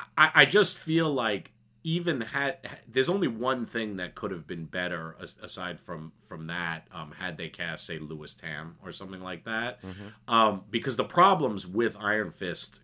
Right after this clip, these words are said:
Speaker 1: go way beyond that.
Speaker 2: Yes.
Speaker 1: You know, I just wanna get that out of the way.
Speaker 2: <laughs>
Speaker 1: I'm definitely on the side of people and, and totally wholeheartedly think that, that it would have been better.
Speaker 2: Yep.
Speaker 1: However, that's not, you know, in the,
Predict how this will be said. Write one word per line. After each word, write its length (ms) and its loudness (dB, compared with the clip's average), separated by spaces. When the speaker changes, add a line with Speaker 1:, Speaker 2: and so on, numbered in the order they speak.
Speaker 1:
go 140 -2
way 380 -2
beyond 680 -10
that. 300 -8
Speaker 2:
Yes. 260 2
Speaker 1:
You 60 -4
know, 360 -4
I 80 -2
just 200 -2
wanna 180 0
get 240 2
that 260 4
out 220 0
of 80 -6
the 80 -6
way. 400 -4
Speaker 2:
<laughs> 160 -14
Speaker 1:
I'm 260 10
definitely 540 2
on 300 -2
the 80 -2
side 320 -2
of 100 -12
people 760 -6
and, 260 0
and 160 -2
totally 380 -2
wholeheartedly 680 -2
think 280 -8
that, 280 -8
that 100 -2
it 100 -8
would 120 -4
have 140 -12
been 180 -12
better. 520 -4
Speaker 2:
Yep. 160 -6
Speaker 1:
However, 400 4
that's 540 0
not, 460 0
you 160 -4
know, 240 -4
in 220 -6
the, 100 -6